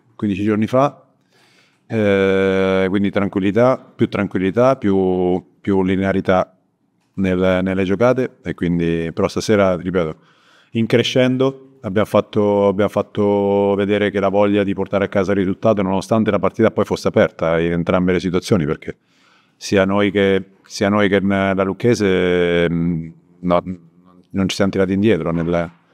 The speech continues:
nel volerla andarla a vincere, quindi è venuta fuori una partita aperta. Eh, quando si affrontano due moduli speculari, come lo è stato col Perugia, come lo è stato con, eh,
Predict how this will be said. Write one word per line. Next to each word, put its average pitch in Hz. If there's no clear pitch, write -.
nel 98
volerla 98
andarla 98
a 92
vincere, 87
quindi 90
è 85
venuta 87
fuori 90
una 90
partita 92
aperta. 110
Eh, 120
quando 127
si 131
affrontano 135
due 127
moduli 127
speculari, 127
come 110
lo 101
è 101
stato 101
col 98
Perugia, 110
come 98
lo 95
è 92
stato 92
con, 92
eh, 92